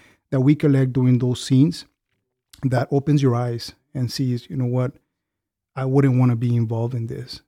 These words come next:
And, and I wouldn't wanna have a family go through this because of me not being responsible."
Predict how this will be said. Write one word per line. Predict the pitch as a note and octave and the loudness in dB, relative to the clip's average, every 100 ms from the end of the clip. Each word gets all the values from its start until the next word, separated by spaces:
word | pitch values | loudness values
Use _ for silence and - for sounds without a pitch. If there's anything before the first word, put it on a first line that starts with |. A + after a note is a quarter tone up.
| _ - | _ -8
And, | A#2+ A#2 B2+ - | -6 -4 -8 -10
and | B2 A#2+ | -8 -2
I | B2+ | 0
wouldn't | B2+ C3+ B2+ | 4 4 4
wanna | B2 B2 B2+ _ _ _ - | 2 0 -4 _ _ _ -12
have | C#3+ B2 A#2+ - - | -6 -6 -6 -12 -10
a | B2+ | -10
family | - C3+ B2+ B2+ B2 | -6 -2 0 0 -4
go | - B2 | -4 -6
through | B2+ B2 A#2 | -6 -6 -6
this | A#2 A#2 - | -6 -8 -10
because | C3 - B2+ A2+ | -12 -8 -6 -6
of | B2 | -6
me | A#2 A#2+ B2 A#2+ - | -4 -2 -2 -4 -6
not | B2 A#2 | -8 -4
being | A#2+ A#2+ | -4 -4
responsible." | A#2+ - B2 A#2+ B2+ B2 A#2+ | -8 -10 -8 -6 -6 -6 -8